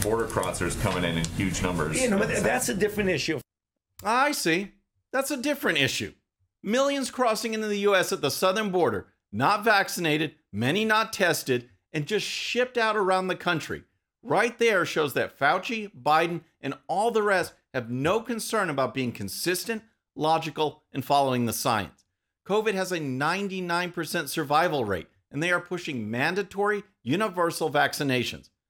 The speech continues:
Speaker 3: What happened to natural immunity? What happened to herd immunity? What happened to this being the freest country in the world? Lots of questions and no answers coming from Biden, Psaki, and Fauci. Okay, so we've had Joe Biden,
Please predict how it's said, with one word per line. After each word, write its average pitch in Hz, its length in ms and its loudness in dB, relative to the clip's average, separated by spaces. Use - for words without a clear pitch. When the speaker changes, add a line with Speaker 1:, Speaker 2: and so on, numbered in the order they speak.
Speaker 3:
What 185 100 -4
happened 190 260 -2
to 175 60 -4
natural 170 460 0
immunity? 135 540 -2
What 180 100 0
happened 208 240 0
to 175 120 0
herd 202 360 0
immunity? 107 540 -2
What 214 140 -2
happened 247 340 -2
to 196 80 2
this 202 180 -2
being 208 300 -4
the 196 80 0
freest 214 600 -4
country 196 400 -4
in 175 140 -2
the 175 100 2
world? 156 580 0
Lots 180 340 0
of 240 120 -2
questions 147 580 -2
and 139 220 0
no 226 240 4
answers 220 480 -2
coming 175 260 -6
from 110 240 -6
Biden, 175 460 0
Psaki, 160 640 0
and 143 180 -4
Fauci. 147 480 0
Okay, 131 280 0
so - 120 -6
we've 247 200 -4
had 208 200 0
Joe 175 260 2
Biden, 120 520 2